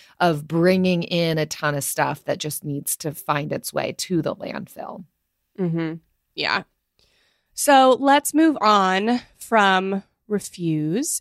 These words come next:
Speaker 2: and reduce to reuse. And this is maybe the one that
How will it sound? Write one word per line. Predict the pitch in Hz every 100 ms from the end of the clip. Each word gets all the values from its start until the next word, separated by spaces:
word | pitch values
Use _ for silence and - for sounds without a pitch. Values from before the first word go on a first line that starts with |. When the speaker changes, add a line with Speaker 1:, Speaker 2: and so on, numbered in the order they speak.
| -
Speaker 2:
and | 175 170 165 165 165 170 - _ _ _ _ _
reduce | 185 170 160 143 190 - - _ -
to | - 202 190 190 208 - _ 208
reuse. | 220 226 240 311 175 90 - - -
And | 220 247
this | 262
is | 311 294
maybe | 277 262
the | 240 226
one | 214 208 208
that | 185